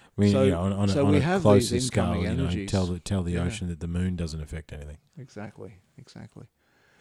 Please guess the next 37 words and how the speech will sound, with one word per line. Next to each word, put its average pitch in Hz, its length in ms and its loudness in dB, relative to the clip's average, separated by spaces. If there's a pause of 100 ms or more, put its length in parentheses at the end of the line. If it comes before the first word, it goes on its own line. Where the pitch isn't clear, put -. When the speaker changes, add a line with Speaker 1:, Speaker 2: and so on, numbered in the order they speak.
(420)
Speaker 2:
So 120 400 -4 (1120)
we 123 160 -4
have, 110 460 -6 (960)
we 120 120 -4
have 120 200 -4
inbound 101 480 -4
energies. - 680 -10 (760)
You 110 160 -12
know, 98 120 -10
we 110 120 -6
have 110 140 -6
the 104 140 -8
energy 101 340 -10
of 95 100 -10
the 107 100 -14
sun, 101 400 -8
which 110 220 -14
is 107 120 -10
a 107 100 -10
certain, 104 540 -10 (220)
you 110 160 -14
know, - 140 -12
waveform 104 640 -8
and 104 140 -12
particle 107 480 -12
format 110 500 -8
that - 100 -12
we're 113 200 -6
all 104 140 -10
used 113 280 -14
to, 117 140 -6
Speaker 1:
Mm. - 20 -18 (300)
Speaker 2:
except 113 300 -12
in 107 100 -10
the 104 80 -12
southern 107 300 -10
hemisphere 110 560 -10